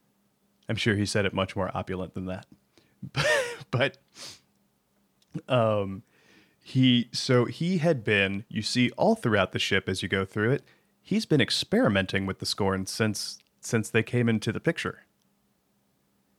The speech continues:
Um, in a lot of these, uh,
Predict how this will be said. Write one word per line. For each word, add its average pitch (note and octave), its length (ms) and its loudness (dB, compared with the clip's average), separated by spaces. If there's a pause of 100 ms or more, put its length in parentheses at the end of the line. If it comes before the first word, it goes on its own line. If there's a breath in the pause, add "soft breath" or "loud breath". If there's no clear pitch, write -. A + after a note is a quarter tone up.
(400)
Um, G#2+ 440 4
in B2 180 2
a A#2 80 6
lot B2 280 6
of B2 120 2
these, A#2 500 2
uh, G2 580 2